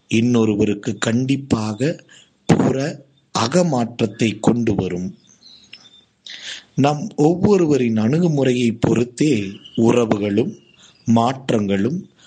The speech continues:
கலந்துரையாடல்களும் அரங்கேறும் என்பதை நம் இதயத்தில் பதிய வைத்துக் கொள்ள வேண்டும். இப்படிப்பட்ட நேர்மறையான,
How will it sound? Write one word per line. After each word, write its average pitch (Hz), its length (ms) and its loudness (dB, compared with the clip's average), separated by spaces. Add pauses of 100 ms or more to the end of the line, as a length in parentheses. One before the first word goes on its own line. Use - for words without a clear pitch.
(280)
கலந்துரையாடல்களும் 113 1200 0 (360)
அரங்கேறும் 156 800 2
என்பதை 110 420 2
நம் 104 280 0
இதயத்தில் 117 800 -2 (360)
பதிய 160 340 0
வைத்துக் 107 400 -4
கொள்ள 104 240 0
வேண்டும். 95 560 -2 (1080)
இப்படிப்பட்ட 151 640 0
நேர்மறையான, 117 1120 0